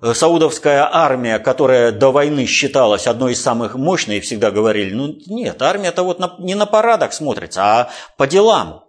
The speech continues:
Будет воевать, узнаем». Саудовскую ара-, э, саудовскую армию никто до войны с Йеменом в деле-то не видел.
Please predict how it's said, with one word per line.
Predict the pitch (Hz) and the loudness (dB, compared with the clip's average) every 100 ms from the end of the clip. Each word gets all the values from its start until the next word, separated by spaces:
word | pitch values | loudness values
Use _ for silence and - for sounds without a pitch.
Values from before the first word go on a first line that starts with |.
| - | -2
Будет | 208 262 - | 2 2 4
воевать, | 135 120 98 82 135 | 4 4 2 -2 -2
узнаем». | 156 139 104 90 - - | -2 0 -4 -6 -14 -16
Саудовскую | - 151 170 170 160 | -2 0 0 0 0
ара-, | 156 160 156 | 2 0 -2
э, | - 139 135 131 135 | -4 -2 -2 -4 -8
саудовскую | 117 147 156 147 - 143 | -2 -2 -2 -4 0 0
армию | 151 143 | 0 -2
никто | 117 123 151 135 127 | -4 -2 0 0 -2
до | 120 117 | -2 0
войны | 120 135 120 104 | 2 0 -4 -6
с | - - | -10 -4
Йеменом | 135 185 135 90 - - | -2 -2 -4 -6 -10 -18
в | - | -12
деле-то | 101 160 165 - | 0 0 2 0
не | 135 139 | 0 0
видел. | 156 175 110 78 73 | -2 -4 -8 -12 -14